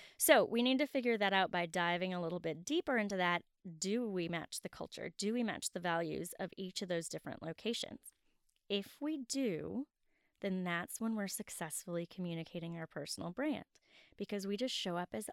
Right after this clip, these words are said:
us. You guys, there's no secret sauce to communicating our personal brand. Instead, we just need to show up as our true selves.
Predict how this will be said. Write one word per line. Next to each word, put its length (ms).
us. 360
You 80
guys, 160
there's 160
no 180
secret 520
sauce 260
to 120
communicating 640
our 120
personal 440
brand. 440
Instead, 580
we 100
just 240
need 140
to 80
show 180
up 120
as 140
our 100
true 280
selves. 480